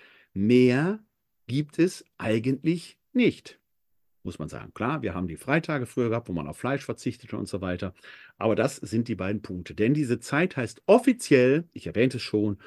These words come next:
österliche Bußzeit, im Lateinischen erkennbar Tempus Quadragesimae, die Zeit der vierzig Tage. Woher kommt also dieses Fasten?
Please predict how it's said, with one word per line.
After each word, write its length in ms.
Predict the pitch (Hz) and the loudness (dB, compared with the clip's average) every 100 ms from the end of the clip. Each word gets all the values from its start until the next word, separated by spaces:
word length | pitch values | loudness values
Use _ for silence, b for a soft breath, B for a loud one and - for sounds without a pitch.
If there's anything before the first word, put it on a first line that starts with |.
| b b b _ | b b b _
österliche 520 | 202 247 190 170 131 | 8 8 4 4 2
Bußzeit, 600 | 113 170 - 175 170 180 b b b - | 2 0 0 2 2 2 b b b -2
im 80 | |
Lateinischen 600 | 110 107 113 120 147 - 214 | -2 0 2 4 4 4 0
erkennbar 640 | 175 - 107 120 160 185 _ _ | 0 0 2 2 2 0 _ _
Tempus 440 | - 127 131 175 - | 0 0 2 -4 -2
Quadragesimae, 920 | 101 107 147 156 202 95 139 - 117 _ _ _ | -4 0 -2 0 0 0 -6 -10 -12 _ _ _
die 80 | 101 | -14
Zeit 460 | - 117 143 165 - - | -4 2 2 0 -4 2
der 100 | 135 | 2
vierzig 640 | - 135 - 139 131 - _ _ | 4 2 2 -2 -2 -12 _ _
Tage. 440 | 87 95 - - _ _ _ _ _ _ _ _ _ _ _ _ _ _ _ _ _ _ _ | -6 -6 -6 -12 _ _ _ _ _ _ _ _ _ _ _ _ _ _ _ _ _ _ _
Woher 320 | - 160 233 254 | 8 12 12 10
kommt 360 | - 214 247 - | 8 8 8 4
also 320 | 117 107 110 | -2 0 -4
dieses 380 | 104 98 90 - | -4 -6 -6 -6
Fasten? 580 | 87 - - - 104 | -10 -10 -12 -14 -16